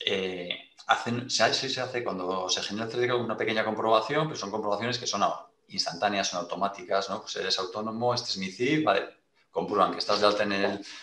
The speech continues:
actividades económicas, plac, y te dan el certificado, y se acabó, ¿vale? Este es el, el certificado que se ha sacado Jesús, el de Vivonet, por ejemplo, para hacer las pruebas de autónomos. Son sencillos y tal.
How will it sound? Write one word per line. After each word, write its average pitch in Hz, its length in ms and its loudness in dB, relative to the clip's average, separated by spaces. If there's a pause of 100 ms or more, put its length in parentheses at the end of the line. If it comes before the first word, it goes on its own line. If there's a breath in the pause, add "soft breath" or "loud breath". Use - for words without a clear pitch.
actividades 107 340 0
económicas, 143 520 4
plac, 82 340 4
y - 80 -16
te - 80 -2
dan 92 120 4
el 80 60 -2
certificado, - 640 -8
y - 80 -14
se - 140 0
acabó, - 420 -8
¿vale? 143 300 -12 (880 loud breath)
Este - 220 -2
es 113 60 2
el, 95 280 -2
el 90 100 0
certificado 95 440 0
que 110 60 0
se - 80 2
ha - 40 2
sacado 95 460 2 (340 loud breath)
Jesús, - 400 -2
el 85 80 -2
de 85 80 2
Vivonet, 85 420 -4
por 90 140 -2
ejemplo, 104 360 -2
para 82 140 2
hacer - 140 -8
las 85 160 -2
pruebas 90 400 0 (300 loud breath)
de - 100 -10
autónomos. - 580 -10
Son - 140 -8
sencillos 160 840 2
y - 60 -6
tal. - 180 -6